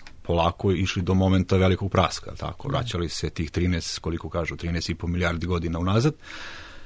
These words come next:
Speaker 1: e, došli bi do, do, do, do momenta velikog praska i tu bi se svi složili, nauka sad manje više to poznaje, što, kako se razvijao kosmos tokom, e, tih, e, puno godina, jel? E,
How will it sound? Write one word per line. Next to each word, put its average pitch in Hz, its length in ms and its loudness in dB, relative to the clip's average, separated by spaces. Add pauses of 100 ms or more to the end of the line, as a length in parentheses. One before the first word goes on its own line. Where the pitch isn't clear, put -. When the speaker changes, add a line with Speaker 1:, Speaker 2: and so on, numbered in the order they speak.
(160)
Speaker 1:
e, 104 260 6
došli 156 400 8
bi 208 140 6
do, 190 240 8
do, 180 200 4
do, 175 180 2
do 180 120 4
momenta 156 440 8
velikog 101 320 4
praska 139 400 6
i 143 100 4
tu 147 220 4
bi 135 120 0
se 143 120 2
svi 185 200 4
složili, 107 720 6
nauka 98 400 4
sad 104 160 2
manje 104 220 6
više 107 240 4
to 110 120 2
poznaje, 101 480 6
što, - 180 -8
kako 98 260 0
se 95 160 -2
razvijao 87 560 2
kosmos - 640 -8
tokom, 78 300 -12 (380)
e, 85 180 -4
tih, - 340 -8
e, 76 60 -6 (880)
puno 90 220 -2
godina, 87 340 0
jel? 101 140 4
E, 135 60 2